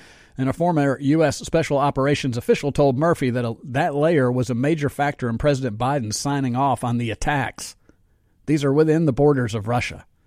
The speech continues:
You know, the other thing to consider, too, as I kinda line these things up, we've got Zelensky coming in, talking on the same day Churchill did.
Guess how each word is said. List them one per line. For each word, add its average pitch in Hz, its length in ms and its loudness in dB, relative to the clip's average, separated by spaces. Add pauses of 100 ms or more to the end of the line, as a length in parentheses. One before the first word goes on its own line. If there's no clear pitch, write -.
(1120)
You 139 120 4
know, 143 100 2
the 147 100 4
other 208 180 2
thing 185 220 -2
to - 80 -4
consider, 151 540 -2
too, 147 400 2
as 120 100 -2
I 120 140 -2
kinda 147 260 0
line 151 240 2
these 127 180 -2
things 120 200 -2
up, 160 200 0
we've 117 160 -4
got 117 180 -4
Zelensky 139 540 -2
coming 147 280 2
in, 139 240 0
talking 139 360 2
on 113 120 -2
the 104 40 -6
same 147 320 0
day 135 180 0
Churchill 139 500 0
did. 117 340 -4